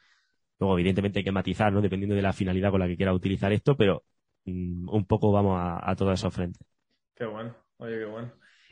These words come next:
Speaker 2: Y cuando te planteas el, em-, empezaste con el podcast, ¿no? Generar contenido, divulgar. ¿Cuándo te
Speaker 1: Sí, o sea,
Speaker 2: planteaste? Dime, dime.
Speaker 1: Eso no, a ver, empecé,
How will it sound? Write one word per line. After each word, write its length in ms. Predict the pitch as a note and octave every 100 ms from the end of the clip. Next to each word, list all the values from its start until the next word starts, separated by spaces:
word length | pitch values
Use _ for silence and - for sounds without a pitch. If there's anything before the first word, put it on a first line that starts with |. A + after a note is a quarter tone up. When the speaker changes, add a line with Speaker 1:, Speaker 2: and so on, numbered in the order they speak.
| C3
Speaker 2:
Y 1040 | C#3 C3+ C3 C3 C3 B2+ B2+ B2 A#2+ A2+ A2 G2+ - _ _ _ _ _ _ _ _
cuando 500 | C#3+ C3 B2+ B2 A#2+
te 100 | B2
planteas 720 | A#2+ A#2 A#2 B2 C3+ D#3 E3
el, 400 | D#3 D3 B2+ B2+ -
em-, 160 | A#2+ -
empezaste 380 | B2 B2 C3
con 100 | D#3
el 120 | C#3+ C3
podcast, 280 | C3+ C3
¿no? 120 | C3 C3+
Generar 280 | B2 B2 B2
contenido, 400 | C3 C3 C3 A#2
divulgar. 520 | A#2 A#2 A#2+ A#2+ - _ _ _ _ _ _ _ _ _ _
¿Cuándo 260 | C3 C#3 C#3+
te 60 |
Speaker 1:
Sí, 140 | D3 C3
o 120 | G#2+
sea, 200 | - A2+
Speaker 2:
planteaste? 400 | C#3+ C#3 - - _ _
Dime, 220 | C#3 C#3
dime. 1120 | C3 D#3+ - _ _ _ _ _ _ _ A#2+ A#2+
Speaker 1:
Eso 180 | C3 A#2
no, 80 |
a 100 | F#2+
ver, 160 | G#2 A2
empecé, 600 | G#2 G#2 G2 C3 C3+